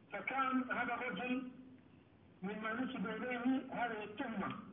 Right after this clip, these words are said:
الباطلة، وكذلك إلى الآن من يقول بالسمع والطاعة إما يقولون أنه مدخلي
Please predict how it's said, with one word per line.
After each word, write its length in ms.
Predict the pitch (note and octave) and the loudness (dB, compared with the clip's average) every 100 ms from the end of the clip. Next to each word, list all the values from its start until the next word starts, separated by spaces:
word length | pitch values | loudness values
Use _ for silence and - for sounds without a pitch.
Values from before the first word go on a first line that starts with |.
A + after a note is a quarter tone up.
| - - F3 | -16 -8 -6
الباطلة، 540 | E3+ A3+ - - C#3 - - - - | 0 0 0 -2 -4 -6 -14 -14 -8
وكذلك 460 | - G#3 B3 A#3+ A#3+ | -6 -2 -2 -2 -2
إلى 220 | A#3+ A3+ | -2 -2
الآن 400 | A3 A3 E3+ C3+ - - - - - - - - - - - - | 2 2 2 0 -6 -14 -20 -20 -20 -20 -20 -20 -20 -20 -20 -8
من 100 | F3 | -2
يقول 580 | G#3+ A#3 A#3 B3+ B3+ A#3 | 0 0 0 0 -2 0
بالسمع 420 | F#3 - B3+ A3+ | -2 -2 0 2
والطاعة 640 | A3 A3+ A3+ B3 A3 C#4 D4+ - | 0 0 0 2 4 2 0 -6
إما 200 | A3 A3+ | -4 0
يقولون 520 | A#3 A3+ A#3 A#3 A3+ A3+ | 0 -2 -4 -4 0 0
أنه 220 | G#3+ G3+ | 0 -2
مدخلي 580 | A#3+ - B3+ B3 C4+ | -2 -2 -2 4 4